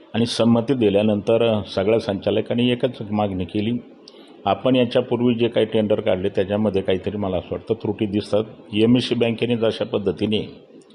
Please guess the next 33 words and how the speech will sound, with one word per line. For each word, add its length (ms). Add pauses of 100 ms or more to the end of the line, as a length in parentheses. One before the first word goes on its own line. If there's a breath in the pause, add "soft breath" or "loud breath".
(580 loud breath)
जे 120
जे 160
कारखाने 460
चालवले 480
गेले 260
त्याचा 320
फॉर्म्युला 500
पहा, 280
त्याचे 300
पेपर 360
पहा 280
आणि 240
त्या 100
पद्धतीने 500
टेंडर 360
काढावा, 440 (1120 loud breath)
असा 380 (260)
चर्चा 300
होऊन 280
आम्ही 280
त्याचा 200
एकमताने 560
निर्णय 320
घेतला 360
आणि 200
ते 180
त्या 200 (220)
टेंडर 280
काढण्याचा 420
निर्णय 280
त्यामध्ये 380
घेतला 320
आहे. 180